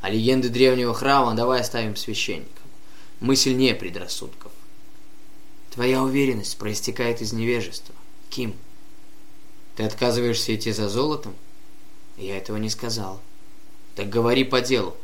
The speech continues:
Я для того сюда и пришел, Салим. Салим замолчал,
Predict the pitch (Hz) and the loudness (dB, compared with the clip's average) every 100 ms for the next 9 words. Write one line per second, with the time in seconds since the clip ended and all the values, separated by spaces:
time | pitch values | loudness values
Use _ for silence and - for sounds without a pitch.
0 | - - - - - 131 135 135 139 131 | -6 -6 -6 -6 2 4 6 4 4 4
1 | 135 131 131 127 117 123 123 135 92 - | 4 4 6 6 6 2 2 2 0 -2
2 | 95 107 104 - - - - - - - | -2 -2 -2 -6 -6 -6 -6 -8 -8 -6
3 | - - - - - - - - - - | -8 -8 -8 -8 -8 -6 -6 -6 -6 -6
4 | - - - - - - - - 117 117 | -6 -6 -6 -6 -6 -6 -4 0 2 2
5 | 123 117 113 104 95 80 | 0 0 0 -2 -4 -4